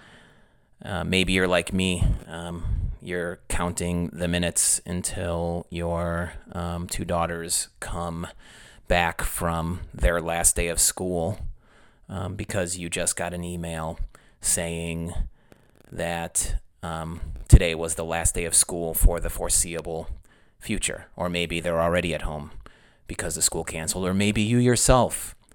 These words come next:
unilaterally decided that you wanted to keep them home. And if you're like me, you're scared,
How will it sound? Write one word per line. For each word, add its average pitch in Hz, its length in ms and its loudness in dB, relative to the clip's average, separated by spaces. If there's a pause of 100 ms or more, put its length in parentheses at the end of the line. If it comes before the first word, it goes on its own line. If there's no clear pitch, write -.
(960)
unilaterally 90 600 2
decided 87 520 2
that 76 140 -4
you 82 100 -6
wanted 82 240 -4
to - 80 4
keep - 220 -8
them 85 160 -2
home. 82 320 -4 (2000)
And 117 100 6
if - 100 6
you're 107 100 8
like 104 300 6
me, 104 360 4 (880)
you're 95 160 -2
scared, 87 560 0